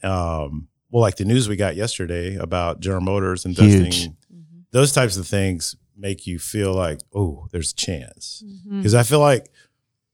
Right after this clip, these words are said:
Speaker 1: a young person has a hard time finding a well-paying job in
Speaker 4: Yeah.
Speaker 1: Grant County.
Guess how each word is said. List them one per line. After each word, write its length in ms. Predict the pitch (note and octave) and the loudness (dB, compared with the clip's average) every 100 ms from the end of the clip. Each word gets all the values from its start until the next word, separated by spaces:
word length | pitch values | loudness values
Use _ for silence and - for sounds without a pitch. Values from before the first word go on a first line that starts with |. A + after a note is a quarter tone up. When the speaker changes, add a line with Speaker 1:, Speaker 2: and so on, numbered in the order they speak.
| _ | _
Speaker 1:
a 100 | B2 | 2
young 220 | B2 D3 | 4 4
person 300 | D3+ D#3+ C#3 | 4 2 2
has 220 | C3+ C3+ B2 | 2 2 2
a 60 | |
hard 240 | A#2 B2+ B2 | 2 2 2
time 520 | C3 B2+ B2+ B2 - | 0 2 2 2 0
finding 400 | - B2 D3 D3+ | 0 2 2 0
a 100 | G#2 - _ _ | -2 -6 _ _
well-paying 440 | G#2+ A#2+ C3 B2 A#2+ | 0 0 2 0 0
job 380 | A#2 C3+ D3 - | -2 -2 -6 -6
in 220 | G2 F#2+ F2 | -4 -2 -2
Speaker 4:
Yeah. 180 | D2+ E2 | -4 -10
Speaker 1:
Grant 280 | - F2+ E2 | -10 -10 -8
County. 280 | E2 D2 | -10 -10